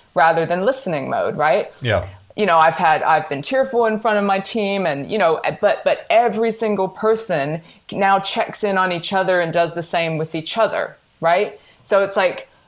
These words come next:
Speaker 1: vulnerability needs to be at all levels of the business, but a leader's purpose in it is to give permission for other people. Um, but also, um, it's okay to just saying you're having a bad day or your, your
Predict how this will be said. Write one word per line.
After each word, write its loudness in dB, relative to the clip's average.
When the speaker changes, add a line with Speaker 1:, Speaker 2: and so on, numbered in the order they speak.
Speaker 1:
vulnerability 2
needs -6
to -8
be 0
at 4
all 6
levels 0
of -4
the -4
business, -2
but 0
a 0
leader's -2
purpose -2
in -4
it -4
is -2
to -4
give -4
permission -4
for -4
other -4
people. -4
Um, -2
but 0
also, 2
um, 0
it's -2
okay 2
to -8
just -2
saying 0
you're 2
having 2
a -2
bad 2
day 2
or -2
your, 0
your 0